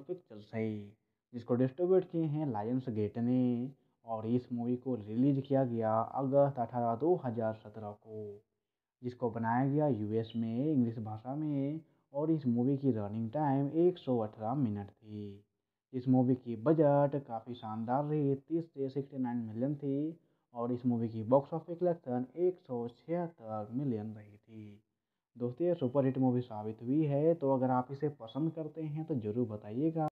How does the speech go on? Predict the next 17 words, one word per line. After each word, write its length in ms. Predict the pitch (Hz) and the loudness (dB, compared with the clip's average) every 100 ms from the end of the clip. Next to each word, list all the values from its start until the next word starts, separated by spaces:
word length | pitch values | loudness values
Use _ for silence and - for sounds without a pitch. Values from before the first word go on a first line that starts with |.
| - | -2
Hello 240 | 143 185 190 | 2 6 8
guys, 400 | 190 196 214 131 | 8 8 8 10
welcome 480 | 131 160 170 196 185 | 10 10 8 6 10
to 140 | 175 | 12
our 280 | 123 120 127 | 12 12 10
YouTube 500 | 135 160 175 190 185 165 | 10 8 12 12 12 8
channel। 500 | 123 131 131 135 143 - _ _ | 8 10 8 6 2 -4 _ _
So 120 | 135 131 | 2 4
guys, 340 | 160 214 220 | 6 6 8
आज 180 | 185 170 | 8 8
के 200 | 151 175 | 10 10
इस 100 | 170 | 10
video 340 | 127 127 139 165 | 8 8 12 10
में 240 | 165 160 | 12 8
बात 280 | 117 107 113 | 8 6 4
करेंगे 460 | - 165 208 175 156 165 | 4 6 6 6 8 8
The 180 | 135 127 | 8 6